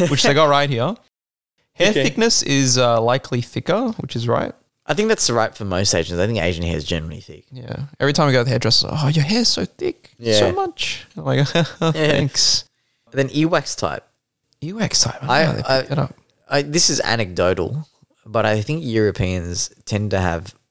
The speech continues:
Speaker 2: wet earwax, whereas Asians have dry earwax.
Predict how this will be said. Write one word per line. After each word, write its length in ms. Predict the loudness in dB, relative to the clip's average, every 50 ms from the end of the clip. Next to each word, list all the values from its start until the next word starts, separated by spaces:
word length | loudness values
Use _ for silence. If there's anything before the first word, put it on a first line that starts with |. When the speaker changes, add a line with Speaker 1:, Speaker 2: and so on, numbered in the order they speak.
| _ _ _
Speaker 2:
wet 320 | _ -4 -2 -2 -2 -2 -6
earwax, 680 | -14 -16 -12 -8 -6 -6 -6 -6 -8 -12 -12 -12 -14 _ _ _ _ _ _ _ _ _ _ _ _ _ _ _
whereas 400 | _ -6 -4 -2 -2 -2 -2 -2 -2
Asians 420 | 0 0 0 -2 -4 -10 -10 -8
have 180 | -8 -8 -8 -8
dry 300 | -8 -4 -4 -4 -4 -4
earwax. 560 | -8 -10 -10 -10 -10 -10 -12 -14 _ -20 -20